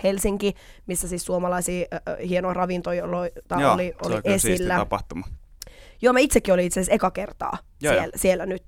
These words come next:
Speaker 1: ja se oli kyllä aivan mahtavaa, ja siellä olisi kyllä saanut niinku kaiken rahansa tuhlattua vaan maistelemalla
Speaker 2: Juuri näin, juuri
Speaker 1: herkkuja
Speaker 2: näin.
Speaker 1: ehdottomasti. Ja, äh, Street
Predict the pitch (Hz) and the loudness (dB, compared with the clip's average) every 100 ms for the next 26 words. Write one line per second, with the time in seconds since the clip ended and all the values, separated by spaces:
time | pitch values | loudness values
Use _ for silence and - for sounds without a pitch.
0 | 160 160 170 180 180 180 190 185 185 185 | -8 -6 -4 -4 -4 -4 -2 -2 0 -2
1 | 180 - 175 160 - - 185 185 185 180 | -4 -6 -8 -8 -10 -6 -4 -4 -6 -6
2 | 185 170 180 180 180 180 - 185 180 - | -8 -6 -2 -2 -4 -6 0 0 0 -6
3 | 170 165 - - - 180 - 185 190 190 | -8 -6 -8 -10 -14 -12 -8 -8 -6 -4
4 | 190 185 196 196 240 233 226 - - - | -2 2 4 6 8 6 6 2 2 -2
5 | 214 208 220 233 - 226 220 214 208 208 | 2 4 4 4 4 4 6 6 4 2
6 | 208 185 190 190 - 190 190 - 185 - | 4 6 6 4 2 -2 -2 0 -2 -4
7 | - - - 202 190 190 - 190 196 190 | -18 -16 2 6 8 8 6 4 4 4
8 | - - - 185 - - 226 277 262 | -2 -20 -8 -6 -2 2 6 6 4